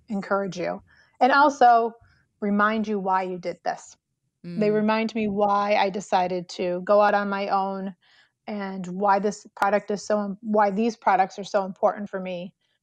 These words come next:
Speaker 1: um, to get out there. And they're like, "You can do it. Come on. What do we need to do?" You know, so it's
Speaker 2: Yeah.
Speaker 1: really great to have that,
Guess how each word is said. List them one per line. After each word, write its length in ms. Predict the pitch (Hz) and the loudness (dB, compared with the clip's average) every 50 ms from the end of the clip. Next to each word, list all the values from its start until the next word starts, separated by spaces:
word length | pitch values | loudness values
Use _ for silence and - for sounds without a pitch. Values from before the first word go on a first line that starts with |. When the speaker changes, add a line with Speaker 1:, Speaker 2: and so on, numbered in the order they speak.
| _ _ - | _ _ -6
Speaker 1:
um, 360 | - 196 190 180 180 180 196 - | -2 0 0 0 -2 -4 -6 -10
to 120 | - 220 | -8 -4
get 200 | 180 208 196 190 | 0 0 4 4
out 260 | 185 185 180 185 - | 4 4 4 0 -2
there. 340 | 202 196 190 185 185 180 - 175 | -2 -2 0 0 0 -2 -2 -4
And 280 | 185 180 180 170 180 | -6 -6 -8 -8 -6
they're 120 | 185 185 185 | -4 -4 -2
like, 240 | 180 180 - _ - | -4 -4 -6 _ -8
"You 120 | 202 185 | -8 -8
can 160 | - - 190 | -6 -6 -6
do 100 | 185 208 208 | -4 -4 -4
it. 80 | - - _ _ - | -6 -6 _ _ -14
Come 160 | - - 190 | -6 -4 -4
on. 120 | 190 175 _ _ _ - | -4 -4 _ _ _ -10
What 140 | 202 208 208 | -6 -2 0
do 80 | 208 | 4
we 100 | 214 220 | 4 6
need 180 | 214 214 214 185 | 6 6 4 4
to 80 | 226 214 | 2 0
do?" 260 | 185 - 170 190 - - | 0 -2 -4 -4 -2 2
You 140 | 233 240 | 4 6
know, 180 | 233 240 233 240 | 6 6 6 4
so 180 | 240 - 247 240 | 4 4 4 4
it's 120 | 240 165 | 4 2
Speaker 2:
Yeah. 100 | 165 262 | 2 2
Speaker 1:
really 240 | 269 269 254 262 220 | 4 4 4 4 2
great 420 | 202 233 226 220 220 226 220 - - | 2 4 4 4 4 2 0 -2 -4
to 140 | - 214 | -2 0
have 360 | 208 208 202 202 190 185 190 196 | 2 2 2 2 0 0 -2 -2
that, 360 | 208 196 190 185 185 190 | 2 4 4 4 4 2